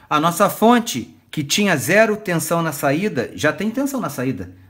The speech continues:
O problema era esse cara aqui mesmo. E eu digo por quê. Esse, esse cara aqui mesmo, pessoal,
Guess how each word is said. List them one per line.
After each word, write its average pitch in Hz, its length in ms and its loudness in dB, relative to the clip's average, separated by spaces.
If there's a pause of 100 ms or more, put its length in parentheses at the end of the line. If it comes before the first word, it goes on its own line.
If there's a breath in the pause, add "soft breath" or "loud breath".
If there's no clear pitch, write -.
(100)
O 120 60 -6
problema 156 360 0
era 214 60 -4
esse 214 100 -10
cara 269 180 -4
aqui 339 120 -12
mesmo. 226 280 -4 (760 loud breath)
E 160 80 0
eu 180 80 2
digo 175 220 -6
por 233 180 -2
quê. 180 260 -4 (320 loud breath)
Esse, 160 460 -4
esse 160 220 -4
cara 175 260 -4
aqui 139 160 -6
mesmo, 202 340 -2
pessoal, 98 440 -8